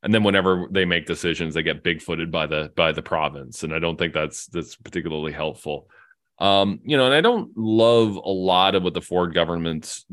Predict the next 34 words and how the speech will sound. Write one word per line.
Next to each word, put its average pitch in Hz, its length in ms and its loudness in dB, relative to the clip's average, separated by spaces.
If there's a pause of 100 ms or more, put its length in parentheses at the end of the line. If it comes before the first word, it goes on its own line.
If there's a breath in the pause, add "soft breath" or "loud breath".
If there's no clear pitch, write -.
doing, 87 400 0
but 92 160 2
I 101 140 4
think 123 220 -4
one 98 340 0
area 85 560 2
where 82 140 0
I 85 80 0
kinda 87 260 -4
go, 80 140 -2
"Yeah, 78 260 -2
that, 76 260 -4
that 82 120 -4
makes 76 260 -8
sense," 76 600 -10 (520 soft breath)
is 117 520 4
they're 127 400 0
at 117 180 0
least 160 460 -4
trying 104 960 -2
to, 85 1300 -6
uh, 78 200 -8
with 92 260 -2
the, 98 100 2
the, 87 240 -4
the 87 340 -2
municipal 98 600 0
targets 90 560 -2
that 80 140 -10
they've 82 120 -2
set - 200 -6
for 80 80 -12
twenty-nine 87 500 -4
municipalities, 73 1160 -8